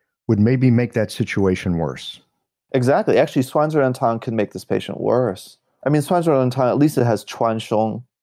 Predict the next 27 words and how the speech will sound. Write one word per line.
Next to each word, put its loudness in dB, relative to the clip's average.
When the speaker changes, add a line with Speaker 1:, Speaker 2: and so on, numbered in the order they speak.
Speaker 2:
So 2
that's, -4
you -10
know, -4
maybe 0
not 4
the -4
worst 0
thing -2
you -4
could 0
do -2
for -2
the -4
patient. -2
But 0
like 2
Tianwan 0
Buxingdan, 0
for -2
example, -2
you 4
give 4
that 2
patient -2
Tianwan 2
Buxingdan, 0